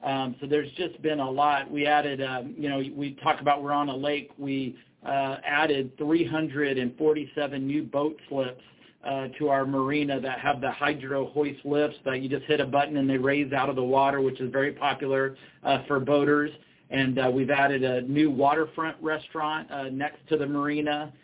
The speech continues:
Uh, that, that's a wonderful facility. Uh, and then, of course, all the investment into the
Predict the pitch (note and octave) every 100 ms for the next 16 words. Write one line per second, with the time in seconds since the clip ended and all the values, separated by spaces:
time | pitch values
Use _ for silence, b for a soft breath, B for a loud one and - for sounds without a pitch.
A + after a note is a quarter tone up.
0 | b b C#3 C3+ C3+ B2+ C3+ C3+ - C#3
1 | C3 C#3+ C3+ B2+ D3 D3 - D3 C3+ C#3+
2 | C3+ D#3+ D3 C#3+ C#3+ D3 C#3+ B B -
3 | C3 C3 C3+ C#3+ C#3+ C#3+ C#3 - D3+ C3
4 | C#3+ C#3 C#3 C3 C3+ C#3 C3+ D3 C#3+ C#3
5 | C3+ C#3 C3 C3